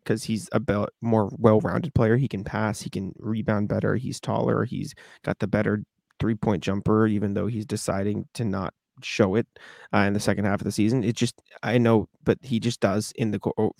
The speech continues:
he, overall. But it's, it's, the part that kills me is how, and I wrote an article May fifth, it came out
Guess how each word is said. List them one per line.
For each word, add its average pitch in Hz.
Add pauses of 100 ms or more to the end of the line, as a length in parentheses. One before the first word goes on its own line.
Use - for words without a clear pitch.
he, 110 (180)
overall. 104 (1160)
But 104 (680)
it's, -
it's, - (340)
the 131
part -
that 160
kills 135
me 110
is 107 (1400)
how, 113 (720)
and 127
I 147
wrote 151
an 147
article 101 (240)
May 123
fifth, - (100)
it 127
came -
out -